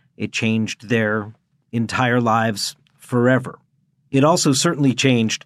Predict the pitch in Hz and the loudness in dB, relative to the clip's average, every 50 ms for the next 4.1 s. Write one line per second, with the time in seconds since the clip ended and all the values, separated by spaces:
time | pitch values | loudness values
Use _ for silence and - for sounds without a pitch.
0 | _ - 101 - - - - - 175 175 147 127 120 - 104 - - - - - | _ -10 -8 -8 -8 -6 -4 0 2 2 2 2 0 -4 -8 -12 -12 -10 -10 -10
1 | - - _ _ - 120 117 110 107 107 101 90 90 85 - 101 92 92 92 _ | -10 -12 _ _ -6 -4 -2 -2 0 -2 -2 -2 -4 -6 -6 -6 -6 -8 -8 _
2 | _ _ _ _ _ - 139 131 117 117 113 92 107 98 101 110 101 - - - | _ _ _ _ _ 0 0 2 2 2 2 2 0 0 2 2 0 -2 -4 -8
3 | - - _ _ _ - - - 123 110 107 101 98 113 113 101 90 - - - | -12 -16 _ _ _ -8 -2 0 2 2 2 2 2 2 2 0 0 -4 -8 -12
4 | - | -14